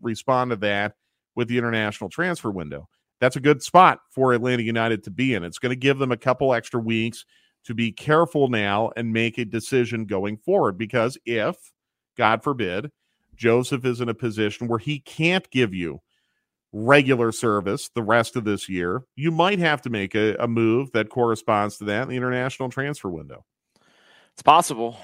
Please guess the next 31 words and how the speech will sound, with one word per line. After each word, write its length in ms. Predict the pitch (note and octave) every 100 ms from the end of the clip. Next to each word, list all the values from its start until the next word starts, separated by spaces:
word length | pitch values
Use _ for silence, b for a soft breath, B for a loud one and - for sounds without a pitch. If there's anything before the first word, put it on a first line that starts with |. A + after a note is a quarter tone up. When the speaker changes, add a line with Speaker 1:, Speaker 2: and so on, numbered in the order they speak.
| B
Speaker 2:
and 500 | - G#2 G#2 G2+ G2 G2+
you're 120 | A2
gonna 160 | A#2+
have 140 | B2 A2
limited 540 | A2 A#2 G#2+ G#2 F#2+ _ _ -
budget 380 | A2+ A2+ G2+ - _ _ -
to 120 | G2+
be 160 | F#2+ G2
able 220 | F#2 F#2
to 100 | F2
do 200 | F#2+ G#2
that, 240 | E2 D2 -
not 300 | F2 F2+ F2 -
out 160 | F#2
of 80 | F2
choice, 440 | - G#2+ G2+ -
but 360 | - F#2 F2 -
out 140 | F2+
of 80 | F2
a 80 | E2+
salary 400 | G2 F#2+ F#2+ D#2+
cap, 320 | - D2+ B1+ _ _ -
because 560 | E2+ F#2 E2 E2 E2
you, 200 | E2 F2 -
you 160 | G2
didn't 420 | G#2 A#2 A2 C#2
get 280 | - G#2 A2+ _ _ _ _
full 460 | - F#2+ F#2 E2+ D#2+ -
relief 560 | F2+ E2+ E2 D#2 - -
on 480 | E2+ E2 D#2+ D#2+ D2+ b b b b b _ -
Brad, 380 | F#2 E2+ D#2+